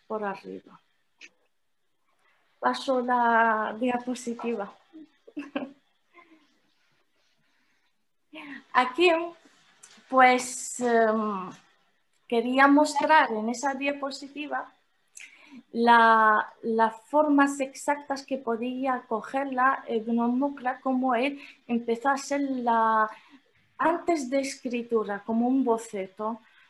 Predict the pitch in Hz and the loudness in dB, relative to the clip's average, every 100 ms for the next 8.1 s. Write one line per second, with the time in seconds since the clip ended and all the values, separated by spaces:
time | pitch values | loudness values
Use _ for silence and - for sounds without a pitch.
0 | _ - 226 226 233 233 247 294 269 285 | _ -6 -6 -2 2 2 2 -2 -2 2
1 | 285 285 - 285 240 - 254 262 262 262 | 2 0 0 0 0 -4 -4 -2 0 0
2 | 262 262 254 262 269 285 294 - 202 202 | 0 0 -2 2 6 6 4 0 -6 -6
3 | - 285 285 277 277 277 285 _ 254 247 | -6 -6 -6 -6 -4 -4 -6 _ -6 -4
4 | 262 - 269 - 262 262 - _ _ _ | -4 -4 -6 -4 -4 -2 -4 _ _ _
5 | _ 233 262 254 247 254 247 262 262 302 | _ -6 -6 -4 2 2 4 0 0 -4
6 | 254 247 247 226 220 - 202 - 202 254 | 0 -2 -2 -6 -6 -8 -14 -12 -2 0
7 | 269 214 202 196 - 285 285 240 247 - | 0 -2 -6 -6 0 0 0 -8 -8 -12